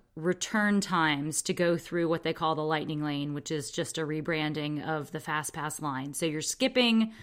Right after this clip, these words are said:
the better part of the standby line. You're, you're not immediately walking on like you might at some theme parks where you're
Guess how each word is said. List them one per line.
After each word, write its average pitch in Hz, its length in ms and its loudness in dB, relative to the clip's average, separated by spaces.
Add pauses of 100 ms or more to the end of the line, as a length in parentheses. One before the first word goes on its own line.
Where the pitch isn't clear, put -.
(480)
the 214 80 12
better 240 340 10
part 208 280 8
of 180 80 6
the 180 80 4
standby 175 440 4
line. 156 380 4
You're, 160 160 -2
you're 160 160 0
not 175 180 4
immediately 170 520 4
walking 165 400 4
on 151 260 2
like 151 220 -4
you 165 80 0
might 156 240 0
at - 80 -8
some 160 320 -2
theme 156 260 -2
parks 147 400 -2
where 151 160 -2
you're 143 340 -2